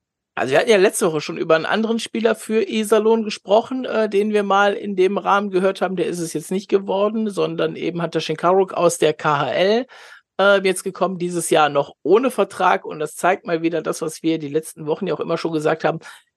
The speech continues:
Es ist noch gut was auf dem Markt zu haben, ne? Auch andere Teams in anderen Ligen verpflichten momentan noch nach. Äh, da gibt's schon noch Spieler, die momentan noch ohne Vertrag sind, die auch D E L-Teams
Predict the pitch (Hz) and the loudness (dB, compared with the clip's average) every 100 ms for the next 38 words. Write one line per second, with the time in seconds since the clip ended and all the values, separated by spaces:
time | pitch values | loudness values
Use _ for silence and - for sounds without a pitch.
0 | - 156 160 320 370 226 - 302 262 - | 2 2 4 2 4 2 4 2 4 2
1 | - - 196 - - - - 180 180 233 | 0 2 2 2 0 -4 -4 0 2 2
2 | 104 135 165 220 - - 262 196 - 185 | 0 -4 -4 -2 -2 -2 0 -2 -4 -4
3 | 170 - 156 - 233 160 139 139 151 147 | -4 -4 -4 -2 -2 -2 -2 -4 -2 -4
4 | - 190 - 190 180 180 180 175 180 185 | -2 -4 -2 -4 -2 0 0 0 0 2
5 | 160 - 151 147 - - 190 185 180 _ | -2 -2 -2 0 -2 -4 0 2 0 _
6 | 160 151 _ _ - 254 - - - - | -4 -4 _ _ -6 -6 -4 -6 -6 -10
7 | - - - - - - 190 180 180 156 | -20 -20 -20 -12 -2 4 6 4 0 0
8 | 143 - - 214 226 240 208 214 214 214 | 0 -2 -4 -2 2 2 2 0 0 0
9 | 202 - 202 196 - 202 190 196 185 180 | -2 -2 -2 -2 -4 -6 0 0 0 -4
10 | 175 180 165 156 165 160 160 - 160 202 | -4 -8 -4 -4 -4 2 2 2 0 0
11 | 233 160 139 - | -2 -8 -10 -14